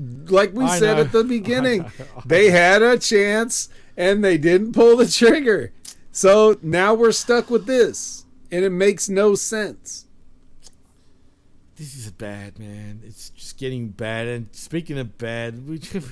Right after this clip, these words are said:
Speaker 2: just gonna move on to the next match because it is the main event. We're finally here, Vet. It is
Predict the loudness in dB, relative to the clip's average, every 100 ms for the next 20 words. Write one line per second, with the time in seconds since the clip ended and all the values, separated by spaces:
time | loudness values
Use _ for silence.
0 | -12 -12 -10 -8 -4 -4 -4 -4 -6 -8
1 | -12 -12 -10 -10 -12 -14 -12 -12 -14 -18
2 | -20 -20 -20 -20 -18 -18 -18 -16 -16 -14
3 | -6 -4 -2 -4 -8 -14 -16 -18 -12 -8
4 | -6 -6 -8 -8 -8 -8 -10 -8 -10 -8
5 | -8 -6 -8 -8 -8 -10 -14 -20 -20 -20
6 | _ -12 -10 -12 _ -12 -10 -10 -12 -16